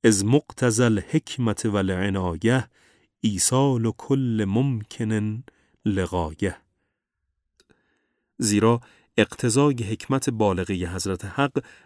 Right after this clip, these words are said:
و لطف او این است که هر موجودی را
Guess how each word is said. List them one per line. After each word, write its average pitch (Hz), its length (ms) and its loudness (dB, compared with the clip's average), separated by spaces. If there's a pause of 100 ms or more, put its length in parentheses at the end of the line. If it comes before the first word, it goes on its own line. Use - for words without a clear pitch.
(100)
و 110 60 0
لطف 92 380 -4
او 113 300 -2
این 139 180 0
است 131 340 -2
که 123 100 -2
هر 147 280 0
موجودی 123 640 0
را 135 180 4